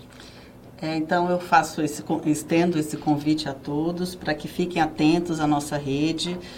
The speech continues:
É, a, o nosso endereço é capacitação arroba ana ponto gov ponto B R.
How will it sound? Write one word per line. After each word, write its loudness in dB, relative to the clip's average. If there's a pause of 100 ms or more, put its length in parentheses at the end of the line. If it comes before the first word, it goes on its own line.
(280)
É, 0
a, 0
o 0
nosso 4
endereço 4
é -2
capacitação 2
arroba 2
ana 4
ponto -2
gov 0
ponto -2
B -2
R. 0